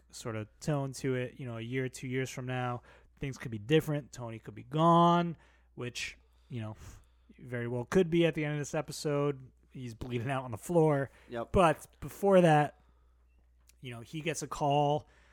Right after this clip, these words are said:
Speaker 1: and we learn that Eugene is an informant, um, uh, with Agent Sanseverino, who is
Speaker 2: Yeah.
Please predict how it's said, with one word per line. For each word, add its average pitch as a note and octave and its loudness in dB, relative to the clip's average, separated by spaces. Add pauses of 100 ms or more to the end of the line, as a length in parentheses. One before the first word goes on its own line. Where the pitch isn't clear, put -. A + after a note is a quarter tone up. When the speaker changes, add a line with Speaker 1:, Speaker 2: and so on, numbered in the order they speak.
(560)
Speaker 1:
and C3 -8
we C3 -6
learn C#3 -4
that C3 -4
Eugene C3+ -2
is B2 -2
an A#2+ -8
informant, F3 2 (540)
um, C3 -4 (240)
uh, E3 -8 (720)
with F3+ 0 (200)
Agent D#3+ 2
Sanseverino, C#3 0
who B2 0
is B2 2
Speaker 2:
Yeah. A2+ 0